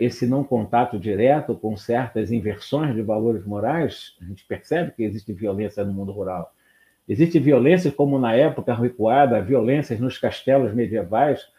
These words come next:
nos castelos pós-Idade Média, as pessoas viviam isoladas naqueles muros intracastelos, e ali, né, nesse isolamento, havia o escravismo, o machismo,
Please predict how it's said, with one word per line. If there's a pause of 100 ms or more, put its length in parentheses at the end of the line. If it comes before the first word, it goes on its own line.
(220)
nos
castelos
pós-Idade
Média, (120)
as
pessoas
viviam
isoladas
naqueles
muros (560)
intracastelos, (420)
e
ali,
né, (420)
nesse
isolamento,
havia
o
escravismo,
o
machismo,